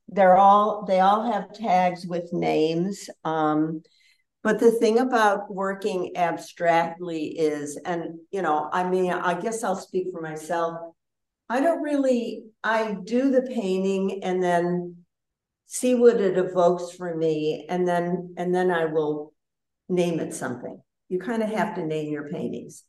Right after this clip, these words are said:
Um, so I'm not gonna say my process is similar to Kevin's in terms of, you know, I'm coming from some deep emotional well. It's just sort of,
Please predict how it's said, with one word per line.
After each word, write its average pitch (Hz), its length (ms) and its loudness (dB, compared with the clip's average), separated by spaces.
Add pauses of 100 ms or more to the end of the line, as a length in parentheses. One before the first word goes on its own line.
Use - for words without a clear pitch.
(100)
Um, 151 580 -8 (380)
so - 160 0
I'm 226 200 4
not 254 220 4
gonna 226 180 -2
say 208 240 -4
my 180 200 0 (140)
process 170 640 -2
is 175 240 -8
similar 156 460 -4
to 147 80 -8 (100)
Kevin's 165 640 -2
in 160 120 -6
terms 156 480 -6
of, 139 280 -2 (720)
you 180 120 -2
know, 147 380 0
I'm 170 240 -4
coming 175 400 -2
from 165 320 -4
some 160 760 -4 (140)
deep 180 460 -2 (380)
emotional 165 1080 -2 (260)
well. 156 640 0
It's 185 260 -2
just 233 220 -4
sort 208 200 0
of, 170 120 -2